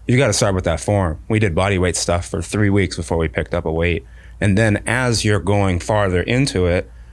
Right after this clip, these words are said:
you've gotta keep that form because you gotta have that base. If you're not able to do an exercise, there's always a modification that can make it easier for you to do that is gonna help you build up to that full and perfect form.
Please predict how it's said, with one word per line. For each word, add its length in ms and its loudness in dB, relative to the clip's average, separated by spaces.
you've 200 0
gotta 160 2
keep 220 -2
that 180 0
form 300 0
because 260 -2
you 40 0
gotta 140 2
have 180 0
that 140 -4
base. 500 -2
If 160 0
you're 100 4
not 420 0
able 280 0
to 120 -2
do 200 4
an 80 2
exercise, 680 0
there's 160 2
always 300 2
a 40 2
modification 960 0
that 120 0
can 180 0
make 280 0
it 200 0
easier 400 2
for 140 -2
you 160 2
to 80 2
do 440 2
that 120 0
is 120 0
gonna 180 0
help 320 -2
you 380 -2
build 400 2
up 300 -2
to 440 0
that 200 0
full 540 -2
and 160 -2
perfect 360 -4
form. 360 -4